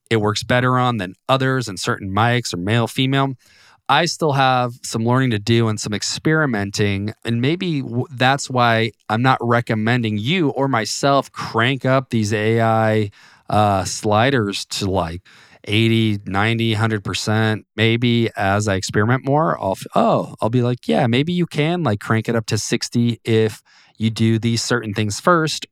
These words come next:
or if it was recorded on this mic, it's, it's gonna sound better versus that mic," et cetera. And so just wanna let you know that I have some room to grow with that as well.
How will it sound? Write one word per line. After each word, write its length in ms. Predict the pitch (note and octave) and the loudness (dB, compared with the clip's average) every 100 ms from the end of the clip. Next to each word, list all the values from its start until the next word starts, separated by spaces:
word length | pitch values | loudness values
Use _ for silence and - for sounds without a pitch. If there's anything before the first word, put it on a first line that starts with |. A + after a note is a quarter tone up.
| - | -2
or 340 | G#2+ G#2+ A2 - | 0 2 -2 -4
if 200 | A2+ A#2+ | -4 -4
it 200 | G#2+ A#2 | -4 0
was 640 | A2+ A2 A2 G#2+ G#2 G#2 _ _ _ _ - A2 | 2 4 2 2 0 -2 _ _ _ _ -10 0
recorded 480 | A#2+ - B2 B2 | 0 2 2 4
on 180 | A#2+ G#2+ | 2 0
this 240 | A#2+ B2+ - | 0 0 0
mic, 380 | A#2 B2 D3+ B2+ | 0 0 -2 -6
it's, 160 | G#2+ - | -10 -6
it's 160 | A#2 - | -6 0
gonna 180 | A2 | 0
sound 300 | G#2 G#2+ F#2+ | 0 0 2
better 440 | G2+ A#2+ B2 A#2+ A#2 | 2 4 4 2 -2
versus 400 | A2 G#2 - G2 | -2 -4 -2 0
that 200 | B2+ A#2+ | 2 2
mic," 360 | B2 A#2 A#2 - - | 0 -2 -4 -12 -10
et 160 | G2+ | -8
cetera. 420 | - G#2+ G#2 F#2 | 0 0 2 0
And 120 | F#2 G2 | -2 0
so 160 | A2 F#2+ _ | -2 -4 _
just 180 | - - | -8 0
wanna 220 | C#3+ B2 G2+ | 2 2 -2
let 160 | A2+ A#2+ | -4 -2
you 60 | A#2+ | 0
know 120 | A#2 | 0
that 160 | G#2+ - | -2 -6
I 300 | - G#2 G#2 | 0 2 2
have 480 | G#2 G#2 G2+ G2 G2 - _ - _ | 2 0 2 0 -2 -14 _ -20 _
some 220 | - G2 | -10 -2
room 160 | G#2+ G#2+ | 0 0
to 80 | G2+ | 0
grow 200 | A2 G#2+ | 2 2
with 180 | G#2 - | 2 2
that 240 | G#2 G#2 | 0 0
as 160 | - F2+ | -6 -2
well. 260 | A2+ B2+ | 2 0